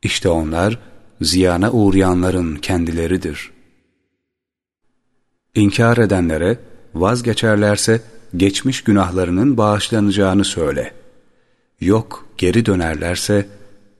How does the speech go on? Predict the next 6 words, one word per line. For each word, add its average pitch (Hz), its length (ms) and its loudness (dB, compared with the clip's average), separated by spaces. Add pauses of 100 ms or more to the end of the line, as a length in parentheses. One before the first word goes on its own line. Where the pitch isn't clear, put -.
kendilerinden 95 760 2
öncekilerin 95 720 2
hali 85 600 -4 (240)
gözlerinin 87 600 0
önündedir. 78 680 -6 (1600)
Fitne 107 580 -2